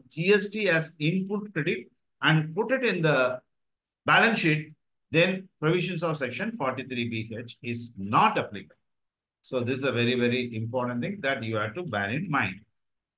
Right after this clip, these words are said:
Next one is the applicability of wholesale and retail traders. The Ministry of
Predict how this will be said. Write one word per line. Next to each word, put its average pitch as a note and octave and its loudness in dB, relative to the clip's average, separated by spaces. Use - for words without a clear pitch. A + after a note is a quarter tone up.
Next F3+ -2
one G#3+ 2
is F3 0
the D3 6
applicability G#3+ 2
of D#3 0
wholesale F3 -2
and E3 -2
retail C#3 -2
traders. - -16
The C3+ 2
Ministry A#3 0
of A#3+ 0